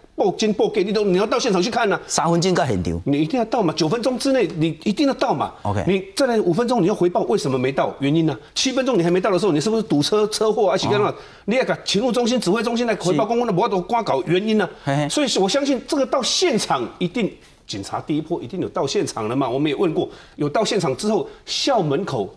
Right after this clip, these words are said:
Speaker 1: stop，开，拍谁？啊，阮即马吼，阮家己好好来面有助卫警，阮家己助卫警来处理了后，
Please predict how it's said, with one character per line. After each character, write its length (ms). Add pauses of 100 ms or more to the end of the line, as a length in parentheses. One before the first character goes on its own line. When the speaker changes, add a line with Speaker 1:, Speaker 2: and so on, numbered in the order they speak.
Speaker 1:
stop， 340 (200)
开， 140
拍 200
谁？ 200 (240)
啊， 80
阮 160
即 80
马 160
吼， 140
阮 120
家 160
己 160
好 140
好 160
来 100
面 100
有 60
助 200
卫 100
警， 180 (380)
阮 180
家 100
己 300
助 140
卫 80
警 120
来 80
处 200
理 100
了 160
后， 80